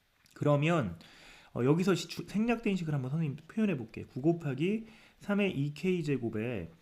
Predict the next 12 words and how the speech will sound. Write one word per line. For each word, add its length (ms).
얘는 300
플러스 640
팔 320
엠에다가 840
마이너스 440
삼의 260
이 160
케이 240
제곱이라고 460
표현할 300
수 160
있어. 300